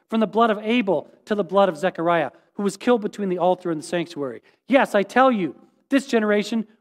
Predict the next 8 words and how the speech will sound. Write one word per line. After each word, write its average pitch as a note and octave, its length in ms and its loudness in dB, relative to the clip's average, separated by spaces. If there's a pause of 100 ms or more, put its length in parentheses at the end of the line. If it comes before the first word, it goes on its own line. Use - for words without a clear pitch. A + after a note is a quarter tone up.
will C4+ 280 2
be A3 300 -2
held G3+ 280 -2
responsible G#3 640 -2
for F#3+ 320 0
it F3+ 260 -4
all.'" C#3+ 440 -2 (920)
Okay, E3+ 240 -4